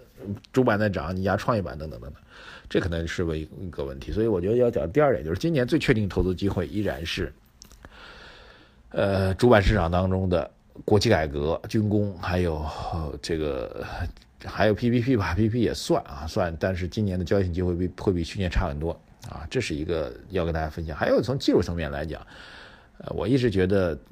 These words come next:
创业板的反弹一触即发，但是纯粹是基于技术层面的反弹而已，好吧？这要跟大家交流的盘面当中事情。还有就是新股发行依然，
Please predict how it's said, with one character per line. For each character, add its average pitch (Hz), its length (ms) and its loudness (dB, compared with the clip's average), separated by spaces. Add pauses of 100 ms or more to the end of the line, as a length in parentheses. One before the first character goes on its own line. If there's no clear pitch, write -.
(120)
创 123 160 2
业 107 60 2
板 82 120 -2
的 92 80 -2
反 76 180 -4
弹 78 400 -4
一 101 80 0
触 107 140 0
即 90 140 0
发， 87 260 -2
但 90 140 -2
是 87 80 -4
纯 80 400 -2
粹 120 260 2
是 90 100 -2
基 98 180 0
于 98 100 4
技 113 180 0
术 80 100 -2
层 73 220 -6
面 78 180 -6
的 64 140 -8
反 - 220 -12
弹 64 120 -10
而 62 160 -6
已， 69 80 -10 (440)
好 - 140 -6
吧？ 73 200 -6 (680)
这 - 100 -2
要 78 120 2
跟 82 100 2
大 85 60 4
家 85 40 2
交 98 160 2
流 87 120 2
的 85 80 -2
盘 80 160 -4
面 104 120 0
当 78 160 0
中 69 100 -8
事 - 120 -8
情。 - 100 -16
还 131 140 2
有 185 100 4
就 135 120 6
是 110 320 2
新 151 160 0
股 113 80 2
发 117 160 4
行 87 260 -2
依 101 120 -2
然， 87 220 -2